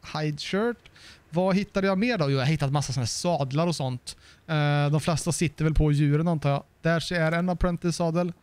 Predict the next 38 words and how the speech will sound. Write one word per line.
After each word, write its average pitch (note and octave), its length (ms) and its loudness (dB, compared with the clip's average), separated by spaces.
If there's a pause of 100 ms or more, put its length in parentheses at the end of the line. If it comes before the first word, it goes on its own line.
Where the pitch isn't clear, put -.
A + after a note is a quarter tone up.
(160)
Och D#3 220 -4
här D3+ 240 0
är C#3+ 380 0 (760)
en C3+ 140 -2
annan C3+ 220 0
apprentice-sadel. C#3+ 800 0 (320)
Så - 160 -2
att G#3 140 -2
jag A#3+ 100 2
har A#3 300 2
hittat G#3 400 -2
en A3+ 80 -2
del F3+ 160 0
saker. D3+ 400 0
Inte B3+ 400 0
fullt B3 400 -2
så G#3 180 0
mycket G#3 300 -2
armor F3+ 480 0
som F3+ 140 -4
jag E3 80 -2
faktiskt D3+ 280 0
vill G#3 220 0
hitta, E3 380 -2
men, D#3+ 680 -2 (380)
men E3 400 0
jag D#3+ 80 2
har D3+ 160 0
hittat C#3+ 260 -4
en, D3 240 -4 (440)
en D3+ 200 -2
del D3 160 0
andra D3 320 0
grejer D3 240 0
i C#3+ 40 0
alla D3 100 -2
fall. D3+ 180 -8 (580)
Eh, G#3 440 0